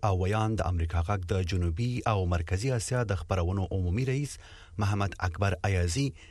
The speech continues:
تېره شپه په خپل استوګن ایالت ویرجینیا کې د ورپېښې ناروغۍ له امله وفات شوی دی.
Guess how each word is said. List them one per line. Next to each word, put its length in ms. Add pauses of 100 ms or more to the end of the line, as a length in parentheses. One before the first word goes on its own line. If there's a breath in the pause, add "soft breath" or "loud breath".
(180 loud breath)
تېره 280
شپه 260
په 140
خپل 200 (100)
استوګن 480
ایالت 380 (340 soft breath)
ویرجینیا 460
کې 160
د 120
ورپېښې 460
ناروغۍ 340
له 140
امله 260
وفات 360
شوی 180 (100)
دی. 60